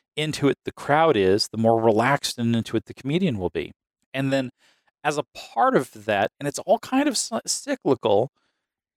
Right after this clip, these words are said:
y-, you see sort of this back and forth rapport where the energy is moved between the comedian and the crowd. The crowd will laugh. The comedian will respond. Comedian might come back to a joke that was particularly good and, and hit on something, you know,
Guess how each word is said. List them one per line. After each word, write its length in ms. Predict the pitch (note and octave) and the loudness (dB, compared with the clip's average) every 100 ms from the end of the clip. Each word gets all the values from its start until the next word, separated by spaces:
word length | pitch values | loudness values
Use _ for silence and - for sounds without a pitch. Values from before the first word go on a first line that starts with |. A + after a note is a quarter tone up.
| _ - | _ -20
y-, 140 | C3+ | -20
you 160 | D3 C#3+ | -10 -6
see 300 | - - A3 | -6 -6 -8
sort 220 | A3 F3 | -4 -2
of 100 | D#3+ | -2
this 180 | C#3+ - A#2 | -4 -8 -6
back 300 | - C3+ C#3+ | -2 0 0
and 140 | C#3 A#2 | -2 -4
forth 540 | - - C3 B2+ A2 - | -10 -4 2 2 2 -2
rapport 600 | A#2+ - - D#3 C3+ - - _ _ | -2 -2 -2 2 2 2 -6 _ _
where 180 | A#2 B2 | 2 2
the 180 | A#2+ | 0
energy 380 | A#2+ C3+ B2+ C3 | -2 -2 -2 -2
is 140 | B2 G#2+ | -4 0
moved 380 | A2+ A2+ G2 | 4 4 4
between 280 | - - G2+ | -4 -6 -4
the 80 | F#2 | -4
comedian 760 | - G2+ C3+ D3+ D#3 C#3+ C#3+ C#3+ - | -6 -4 0 0 2 2 2 -2 -6
and 180 | G2 F2+ | -6 -6
the 60 | |
crowd. 500 | - - G2+ F#2+ F2+ | -10 -6 0 2 2
The 180 | F#2+ - | -2 -12
crowd 360 | - A2 A#2 A#2 | 0 4 4 4
will 180 | A#2+ | 4
laugh. 360 | A#2 A#2 A2 - | 6 4 4 0
The 100 | - | -10
comedian 480 | - G#2 G#2+ A2 A2+ | -8 -2 2 2 2
will 180 | A2 A2 | 0 0
respond. 640 | G#2+ - - A2 G#2+ F#2+ - - _ | -2 -4 -2 2 4 2 -6 -20 _
Comedian 320 | C3+ C3+ C3+ | -4 -2 0
might 180 | B2 A2+ | -2 -2
come 220 | A2+ A2 - | -6 -8 -2
back 260 | A2 B2 | 0 -2
to 140 | - - | -4 -6
a 40 | |
joke 280 | A2 A2+ G#2+ | -2 0 0
that 80 | - | -2
was 120 | F#2+ | -4
particularly 680 | - - - A2+ - G#2 G2+ | -6 -12 -12 -12 -2 2 2
good 320 | G2+ G2+ F#2+ | 4 4 4
and, 100 | F2 - _ - _ | 0 -10 _ -20 _
and 100 | A2+ | -10
hit 160 | G2+ C3 | -6 -2
on 120 | A2+ | -2
something, 440 | A2 A2 - G#2 G2+ | -2 -8 -6 -4 0
you 100 | G#2+ | 2
know, 280 | G2 F#2+ | 4 2